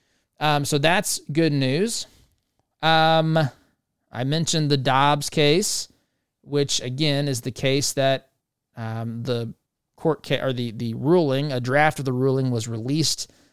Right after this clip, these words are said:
from this case earlier, a couple of, uh, gee, a month or so ago.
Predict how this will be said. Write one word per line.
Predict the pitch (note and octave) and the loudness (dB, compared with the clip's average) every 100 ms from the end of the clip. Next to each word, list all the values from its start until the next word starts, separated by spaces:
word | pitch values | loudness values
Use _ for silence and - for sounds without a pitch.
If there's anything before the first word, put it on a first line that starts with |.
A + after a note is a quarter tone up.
| _ _ _ | _ _ _
from | - D3+ D3+ | -4 -2 0
this | D#3+ - | -2 -2
case | - D3+ D#3+ F3+ - - - _ _ _ - | 0 2 2 0 -4 -6 -10 _ _ _ -6
earlier, | C#3+ D#3 D#3 D3+ D#3 | 0 2 2 2 0
a | D3 | 0
couple | D#3+ C#3+ C#3+ C3+ | -2 -2 -2 -2
of, | C3 B2+ A#2+ A#2 | 0 0 -2 -6
uh, | B2 A#2 A2+ | -4 -4 -4
gee, | A#2 A#2+ | -6 -6
a | G2 | -6
month | A2 C#3 D3 | -6 -6 -6
or | C#3 | -4
so | - - D3+ C#3+ | -2 0 0 0
ago. | C3+ C3+ C#3 C#3 C3+ | -2 -4 -4 -4 -6